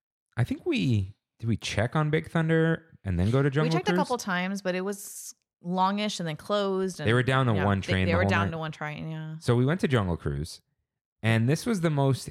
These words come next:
Speaker 1: hit or miss skipper ever. Because
Speaker 2: Some of them hit, some of them did not hit. <laughs>
Speaker 1: Yeah, he kept saying, "Anyways, guys," after every joke.
Speaker 2: Anyways, guys.
Speaker 1: Which is not good.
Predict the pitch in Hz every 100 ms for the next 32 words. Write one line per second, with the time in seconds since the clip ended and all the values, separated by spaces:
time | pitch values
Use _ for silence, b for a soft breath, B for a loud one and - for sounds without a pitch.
0 | - - - 131 139 135 120 113 - -
1 | 95 95 - - 80 - - _ _ _
2 | _ - 104 - 233 - 262 233 180 147
3 | - - 170 160 160 143 139 139 131 117
4 | 180 98 95 76 - - 120 147 - -
5 | 160 147 - 104 113 101 85 76 80 76
6 | 76 78 90 92 95 90 87 87 90 -
7 | 78 - - 262 330 254 - 170 190 226
8 | _ - 101 117 92 - - 101 110 107
9 | - 113 -